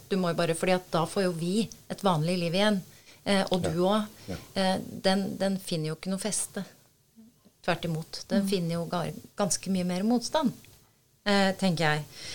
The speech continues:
Speaker 1: Em, og så får jeg litt lyst til å bringe dette litt videre til de små barna i familien. Ehm, og så kan vi vri det, denne situasjonen litt over i,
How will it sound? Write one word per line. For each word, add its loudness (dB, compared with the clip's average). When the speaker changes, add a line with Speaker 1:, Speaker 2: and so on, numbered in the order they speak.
Speaker 1:
Em, 4
og 4
så 0
får 4
jeg 6
litt 4
lyst 4
til 6
å 6
bringe 8
dette 2
litt 0
videre 2
til 0
de -2
små 2
barna -2
i -4
familien. -2
Ehm, 4
og 4
så 2
kan 2
vi 6
vri 2
det, 4
denne 4
situasjonen 0
litt 0
over 2
i, 2